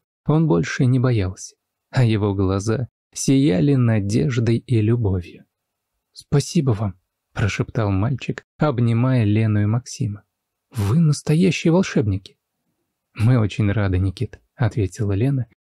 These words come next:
прижимая его к себе. «Здорово, что теперь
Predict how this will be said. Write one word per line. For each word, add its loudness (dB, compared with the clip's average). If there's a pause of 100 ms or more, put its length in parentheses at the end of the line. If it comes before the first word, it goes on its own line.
прижимая 2
его 0
к -14
себе. -4 (800)
«Здорово, 0
что -4
теперь -2